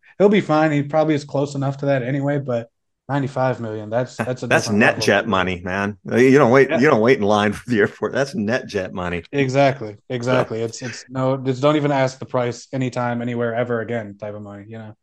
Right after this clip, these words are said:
Speaker 2: Yeah, let's go. All right, Steven, I appreciate you jumping on with us. Anything Husky fans need to know about inside the stadium, outside the stadium? Any, any, uh, any tips?
Speaker 1: Hmm.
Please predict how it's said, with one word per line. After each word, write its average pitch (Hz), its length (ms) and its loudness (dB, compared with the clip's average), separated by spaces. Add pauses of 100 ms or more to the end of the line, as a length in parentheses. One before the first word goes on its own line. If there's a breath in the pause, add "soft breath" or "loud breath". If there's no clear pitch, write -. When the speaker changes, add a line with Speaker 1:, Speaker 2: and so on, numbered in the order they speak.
(100)
Speaker 2:
Yeah, 107 140 0
let's 92 220 -2
go. - 280 -2 (280 loud breath)
All 98 80 0
right, 95 160 0
Steven, 151 280 8
I 139 40 8
appreciate 135 440 6
you 131 60 2
jumping 127 380 4
on 127 200 6
with 131 140 8
us. 135 220 4
Anything 123 320 2
Husky 120 260 -2
fans 123 300 -2
need 120 140 -2
to 120 60 -2
know 120 220 0
about 110 320 -4
inside 131 560 -2
the 113 40 -10
stadium, 135 640 0
outside 131 400 -2
the 131 60 -8
stadium? 139 500 0
Any, 117 240 -2
any, 110 340 -2
uh, 104 480 -2
any 110 240 -4
tips? - 500 -4 (840)
Speaker 1:
Hmm. 120 340 -6